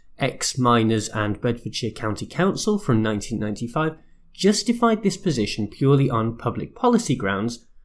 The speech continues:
which is a little vague but essentially covers their actions on the basis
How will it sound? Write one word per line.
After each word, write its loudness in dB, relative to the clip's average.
which 2
is 2
a 4
little 2
vague 4
but -2
essentially 0
covers 0
their 0
actions -2
on -2
the -2
basis 0